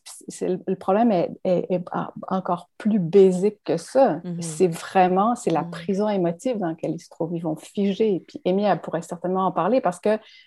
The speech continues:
Speaker 1: les, les, les, ce qui, il y, y a un piège ici parce que les enfants,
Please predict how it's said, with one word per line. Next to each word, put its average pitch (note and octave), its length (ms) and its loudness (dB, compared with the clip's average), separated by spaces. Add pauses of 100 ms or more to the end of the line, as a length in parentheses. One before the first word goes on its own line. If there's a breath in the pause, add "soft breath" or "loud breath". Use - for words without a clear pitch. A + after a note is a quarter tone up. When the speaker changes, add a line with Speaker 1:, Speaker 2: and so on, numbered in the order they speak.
(140 soft breath)
Speaker 1:
les, F3+ 320 6
les, E3+ 420 4
les, E3+ 340 0 (220 soft breath)
ce - 100 -16
qui, - 220 -2
il - 300 2
y, F3+ 60 2
y F#3+ 40 4
a F3+ 80 6
un F3 80 6
piège A#3+ 380 4
ici A#3+ 480 -2
parce F3 180 0
que G3+ 120 4
les F#3 280 4
enfants, F3 540 0